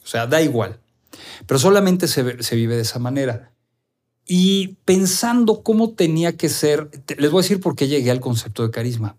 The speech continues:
Porque primero empecé a pensar por qué hay gente y hay empresas que son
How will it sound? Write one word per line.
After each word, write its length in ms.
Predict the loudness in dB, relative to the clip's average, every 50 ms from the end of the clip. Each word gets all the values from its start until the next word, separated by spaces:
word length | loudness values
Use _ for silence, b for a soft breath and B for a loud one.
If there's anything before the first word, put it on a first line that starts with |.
| _ _
Porque 380 | 0 2 2 2 0 -4 -6
primero 600 | -6 -4 -2 -2 -2 0 0 2 2 4 4 2 0
empecé 340 | 0 -2 -4 -2 0 0 0
a 120 | 0 -2 B -10 -16 B -4
pensar 340 | -2 -2 0 0 -2 -4 -4
por 200 | -6 -6 -4 -2
qué 100 | 0 0
hay 120 | 0 0
gente 460 | 0 0 0 0 0 0 -2 -4 -4
y 140 | -2 -2 -2
hay 280 | -2 -2 -4 -6 -12 _ _ _ -20 _ -4
empresas 640 | -4 -2 -2 0 0 0 0 -2 -4 -4 -6 B B B B B B B B B B B
que 100 | -4 -2 -2
son 360 | 0 0 0 -2 -4 -8